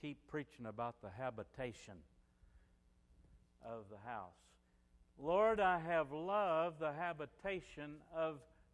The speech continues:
your house and the place where your glory dwells." Where the glory of God dwells, anything can happen, amen? Powerful things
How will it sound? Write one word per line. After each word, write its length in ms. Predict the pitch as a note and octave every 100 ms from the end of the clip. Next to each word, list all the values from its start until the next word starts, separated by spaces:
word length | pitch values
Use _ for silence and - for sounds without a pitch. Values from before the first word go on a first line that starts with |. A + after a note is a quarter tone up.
| -
your 560 | A2+ E3 G3 G3 G3
house 720 | D#3+ F#3 E3+ A2+ - - - - _ _ _ _ - _ - - - - - -
and 220 | C#3 C#3
the 100 | B2+
place 800 | - F#3+ F#3+ E3 C3+ C3 - - - - - - _ _
where 280 | A#2 C#3 D3
your 260 | C#3 C3 B2+
glory 760 | A2+ D3 F3 E3 B2 G#2+ G#2+ - - _ _ -
dwells." 800 | C#3+ D3+ B2+ F#2+ E2+ E2 - - - - - - - - - _ _ _
Where 180 | B2+ D3
the 100 | C#3
glory 460 | A2 D#3 F#3+ F#3 D3+
of 120 | B2+
God 340 | D#3 F#3+ G3+ C#3+
dwells, 500 | C3 C3+ C3+ C3 A#2+ D#3+
anything 760 | F#3 E3 B2+ B2+ A#2+ B2 A#2+
can 180 | - A#2+
happen, 420 | A2 C3+ - F#2+ F#2
amen? 440 | F2+ G2+ C3 C#3+ - _ _ _ _ _ _ _ _ _
Powerful 640 | - G#3 G#3 D#3+ - A#2 -
things 580 | A2+ G2+ F2 D#2+ D#2